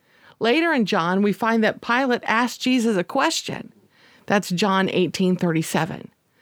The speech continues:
Pilate therefore said unto him,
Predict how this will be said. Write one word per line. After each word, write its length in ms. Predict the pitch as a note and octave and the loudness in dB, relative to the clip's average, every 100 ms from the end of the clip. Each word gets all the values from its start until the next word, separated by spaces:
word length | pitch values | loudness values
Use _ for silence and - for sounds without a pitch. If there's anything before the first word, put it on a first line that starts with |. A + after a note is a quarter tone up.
| _ - _ - | _ -20 _ -10
Pilate 460 | - F#3 G3+ G#3 | -2 0 0 0
therefore 440 | G#3 G3+ G3 A3+ A3 | 0 0 0 -2 -2
said 340 | - G#3+ A3 | 0 0 2
unto 260 | A3+ B3+ A3+ | 0 0 0
him, 540 | F3+ E3 D#3+ F3+ | 2 2 2 0